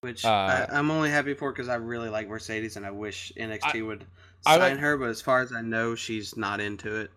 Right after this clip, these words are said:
Speaker 2: I like Mercedes Martinez as well. Um, it's weird, like, it's so weird that they fu-, they bring in Madison Rayne, this, like, longtime, uh, women's wrestler,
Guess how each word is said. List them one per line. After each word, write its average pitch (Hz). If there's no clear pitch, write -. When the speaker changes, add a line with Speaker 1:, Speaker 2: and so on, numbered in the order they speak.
Speaker 2:
I 156
like 180
Mercedes 143
Martinez 127
as 107
well. 110
Um, 107
it's 170
weird, 190
like, 170
it's 170
so 208
weird 220
that 180
they 160
fu-, -
they 151
bring 160
in 202
Madison 180
Rayne, 165
this, 147
like, 127
longtime, 143
uh, 135
women's 131
wrestler, 139